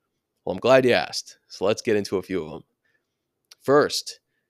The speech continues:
start small and build gradually. Begin by introducing one or two small habits into your daily routine. Starting with manageable tasks allows for easier integration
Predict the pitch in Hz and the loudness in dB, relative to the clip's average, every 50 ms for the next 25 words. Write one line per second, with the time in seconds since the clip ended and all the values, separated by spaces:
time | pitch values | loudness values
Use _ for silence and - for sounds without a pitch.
0 | _ _ - - - - 117 98 110 123 - - - - 117 107 104 101 104 113 | _ _ -10 -8 -6 -2 0 0 0 0 0 -4 -6 -8 -6 -6 -6 -4 -4 -4
1 | 123 135 139 123 - _ _ _ _ - 110 104 95 - - 95 98 98 101 104 | -4 -6 -8 -10 -14 _ _ _ _ -10 -10 -10 -10 -8 -4 -2 -2 0 0 -2
2 | 101 101 101 - _ _ _ _ _ _ - 90 95 101 101 92 90 92 85 69 | -2 -4 -8 -16 _ _ _ _ _ _ -6 -4 -2 -2 -2 -4 -6 -12 -14 -16
3 | 67 69 - _ _ _ _ _ _ _ _ _ _ _ _ _ _ _ - 113 | -16 -18 -20 _ _ _ _ _ _ _ _ _ _ _ _ _ _ _ -10 -6
4 | 104 127 127 127 131 127 120 113 113 - - 101 101 104 101 - 104 101 95 87 | -4 -4 -4 -2 -2 -2 -2 -2 -4 -8 -8 -8 -8 -8 -6 -6 -6 -8 -8 -8
5 | - - 87 - 104 117 120 117 - - 107 98 - - - 98 92 92 101 107 | -12 -10 -8 -6 -4 -4 -6 -6 -8 -12 -10 -8 -8 -8 -8 -8 -8 -8 -8 -6
6 | 104 92 95 101 110 98 - 95 92 - - 92 87 82 82 80 82 90 92 95 | -6 -6 -6 -6 -6 -8 -10 -12 -14 -14 -12 -12 -12 -10 -10 -8 -8 -8 -8 -8
7 | - 117 120 113 90 - - _ _ _ _ _ _ _ _ _ _ _ _ - | -8 -8 -6 -6 -8 -8 -12 _ _ _ _ _ _ _ _ _ _ _ _ -10
8 | - - 113 113 120 123 127 120 107 95 - - 92 92 98 104 123 117 120 110 | -6 -2 0 0 0 0 0 -2 -4 -6 -6 -6 -6 -4 -4 -4 -4 -6 -6 -6
9 | 110 104 - - 107 101 101 110 123 - - - - - - _ - 95 92 90 | -8 -8 -8 -8 -8 -6 -6 -6 -8 -10 -12 -12 -12 -12 -12 _ -10 -8 -6 -4
10 | 92 95 107 - - - - - - 107 107 107 104 117 117 110 104 104 92 95 | -2 -2 -2 -4 -6 -8 -10 -10 -8 -10 -10 -8 -6 -6 -6 -4 -4 -6 -4 -4
11 | 92 98 107 - - 135 139 139 | -4 -4 -4 -6 -8 -8 -10 -10